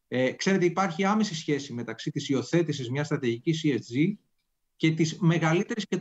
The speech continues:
καινοτομίας και της αποδοτικότερης λειτουργίας των επιχειρήσεων. Πλέον, ε, αυτό φαίνεται όλα αυτά τα χρόνια, ε, και στις εταιρείες του κλάδου μας.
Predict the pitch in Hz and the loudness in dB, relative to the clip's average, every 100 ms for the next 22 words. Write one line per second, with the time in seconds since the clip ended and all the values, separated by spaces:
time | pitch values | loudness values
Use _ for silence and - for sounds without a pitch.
0 | - _ 160 151 151 143 175 214 220 185 | -6 _ 2 2 2 2 2 2 0 -6
1 | - 165 160 156 196 196 175 - 160 151 | -6 -4 -4 -4 -4 -4 -4 -4 -2 0
2 | 135 131 165 123 110 104 - 104 101 101 | 0 2 0 0 -4 -6 -6 -6 -6 -8
3 | 98 151 165 165 - _ _ _ 131 135 | -4 0 0 -2 -6 _ _ _ -6 -4
4 | 139 - 175 156 185 180 165 160 143 160 | -4 -2 -2 -2 -2 0 0 0 0 -4
5 | 135 - 165 175 190 196 - _ _ _ | -6 -2 -2 0 0 -2 -4 _ _ _
6 | 127 135 - - 196 196 165 180 165 151 | -6 -6 -4 0 2 0 -2 -2 0 2
7 | 160 156 - 135 139 143 160 196 208 | 2 0 -2 0 0 2 2 0 -4